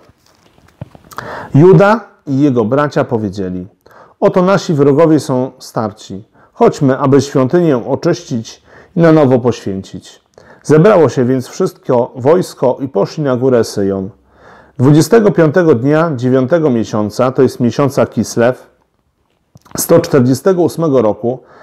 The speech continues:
wstali wcześnie rano i zgodnie z prawem złożyli ofiarę na nowym ołtarzu całopalenia, który wybudowali. Dokładnie w tym samym czasie i tego samego dnia, którego poganie go zbezcześcili, został on na nowo poświęcony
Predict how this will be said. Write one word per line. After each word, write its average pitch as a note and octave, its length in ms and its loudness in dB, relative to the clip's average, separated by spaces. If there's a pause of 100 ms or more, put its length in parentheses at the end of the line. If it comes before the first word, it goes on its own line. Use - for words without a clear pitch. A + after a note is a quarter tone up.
(220)
wstali A3 360 -2
wcześnie B2 400 -4
rano C#3 400 -2
i C3+ 60 -6
zgodnie A#2+ 400 0
z - 100 -12
prawem B2+ 380 0
złożyli B2+ 420 -4
ofiarę B2+ 400 0
na A2+ 120 -2
nowym B2+ 320 0
ołtarzu A2 400 -2
całopalenia, G2+ 720 -2 (340)
który C#3 220 4
wybudowali. G#2+ 680 0 (500)
Dokładnie F3 420 2
w - 40 -8
tym F#3+ 180 -2
samym A#2+ 360 -2
czasie C#3+ 300 -2
i A#2 60 -2
tego B2 260 -2
samego A2+ 400 -2
dnia, A#2 500 -4
którego A2+ 280 0
poganie C3 460 0
go A2+ 160 2
zbezcześcili, G#2+ 920 -6 (960)
został D3+ 380 4
on D#3+ 140 4
na C#3+ 80 2
nowo E3 260 0
poświęcony D3+ 680 -6